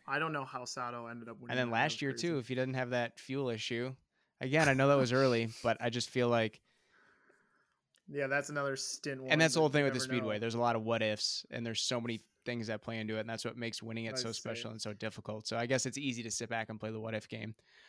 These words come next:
Speaker 2: But I think if he gets a second win here,
Speaker 1: There was
Speaker 2: Oof.
Speaker 1: once upon a time,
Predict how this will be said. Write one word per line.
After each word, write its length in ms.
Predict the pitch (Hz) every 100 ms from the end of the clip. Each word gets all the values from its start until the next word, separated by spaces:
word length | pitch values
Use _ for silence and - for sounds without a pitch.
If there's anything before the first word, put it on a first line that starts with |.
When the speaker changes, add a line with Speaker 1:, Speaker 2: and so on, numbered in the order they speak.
| - -
Speaker 2:
But 100 | 143
I 100 | 151
think 160 | 170
if 80 | 147
he 80 | 135
gets 200 | 135 127
a 40 |
second 300 | 117 127 117
win 140 | 117 120
here, 320 | 131 131 131 - _ _ _ _ _ 170
Speaker 1:
There 120 | 165
was 100 | 147
Speaker 2:
Oof. 60 |
Speaker 1:
once 140 | 156 147
upon 220 | 160 147
a 40 |
time, 480 | 139 147 143 143 131